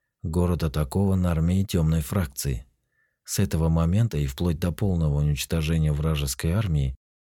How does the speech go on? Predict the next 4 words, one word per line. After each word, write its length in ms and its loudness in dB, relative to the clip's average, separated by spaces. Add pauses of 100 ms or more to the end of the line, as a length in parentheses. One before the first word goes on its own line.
все 220 0
перемещения 720 2
телепортом 580 0
заблокированы. 880 0